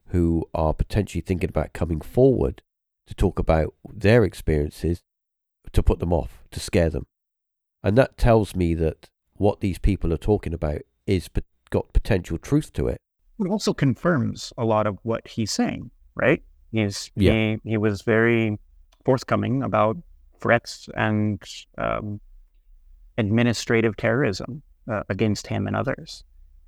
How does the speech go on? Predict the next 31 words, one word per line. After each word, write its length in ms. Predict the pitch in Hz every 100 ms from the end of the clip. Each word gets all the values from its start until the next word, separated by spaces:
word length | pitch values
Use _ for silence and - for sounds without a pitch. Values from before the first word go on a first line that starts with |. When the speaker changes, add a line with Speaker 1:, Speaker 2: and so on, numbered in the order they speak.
| -
Speaker 2:
and 320 | 101 101 98
it's 160 | 95
still 220 | - 113 104
ongoing. 540 | 104 104 113 113 110 - - - -
So 140 | 120
why, 420 | 107 110 113 107 - _ _ _ _
why 160 | 113 110
would 200 | 107 107
it 140 | 80
be, 460 | 107 104 104 101 101 - -
yeah, 180 | 107
if 80 | 98
there 100 | 113
wasn't 280 | 110 107 107
anything 360 | 104 101 104 92
to 140 | 107
it, 100 | 101 -
why 140 | 110
would 160 | 98 95
that 160 | 101 95
happen? 420 | 104 107 107 104 - _ _ - - - -
Also 280 | 127 -
serious 360 | 120 - 113 107
Speaker 1:
Yeah. 80 | 95
Speaker 2:
allegations 680 | 107 101 110 - 98 95 -
against 500 | 98 98 92 - -
his 520 | - 95 90 - - _ _ _ - _
former 260 | - 110 101
employers 840 | 95 - 196 196 95 - - - - _ -
as 120 | 110
well. 360 | 127 117 -